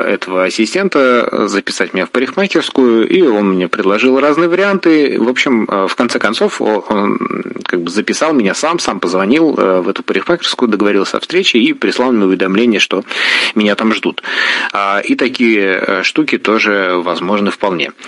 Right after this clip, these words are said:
Вот. А, н-, н-, что касается, э, приложений к врачу, мне сейчас как раз, э, пришло в голову, что есть, э, буквально недавно я тестировал, э, м, вернее, пытался тестировать приложение, которое так и называется "К врачу".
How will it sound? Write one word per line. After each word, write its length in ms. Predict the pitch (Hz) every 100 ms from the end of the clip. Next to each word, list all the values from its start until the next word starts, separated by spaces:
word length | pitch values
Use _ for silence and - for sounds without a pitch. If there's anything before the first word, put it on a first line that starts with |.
| - - - - - -
Вот. 340 | 107 117 - -
А, 400 | 110 107 107 -
н-, 440 | 120 - 123 117 -
н-, 120 | -
что 180 | - 156
касается, 880 | 151 - 151 131 - 127 127 117 -
э, 240 | 113 110
приложений 800 | - 117 123 127 127 143 120 104
к 80 | -
врачу, 260 | 117 -
мне 160 | 208 139
сейчас 220 | - 123
как 160 | - 117
раз, 200 | 143 -
э, 160 | 113 101
пришло 360 | 110 110 120
в 100 | 92
голову, 380 | 90 117 185 147
что 160 | - 104
есть, 540 | 87 107 135 - -
э, 300 | 104 104 98
буквально 340 | 95 - 110 101
недавно 280 | 107 90
я 120 | 87 85 _
тестировал, 840 | 101 - - 139 180 165 156 139
э, 680 | 113 107 101 98 95 95 95 - -
м, 460 | - 73 - - -
вернее, 460 | 127 127 127 117
пытался 520 | 120 - 127 101 -
тестировать 460 | - - 214 190 -
приложение, 420 | - 110 123 190
которое 240 | - 120 120
так 240 | 120 -
и 20 |
называется 440 | 95 92 165 180 -
"К 80 |
врачу". 500 | 107 127 120 - -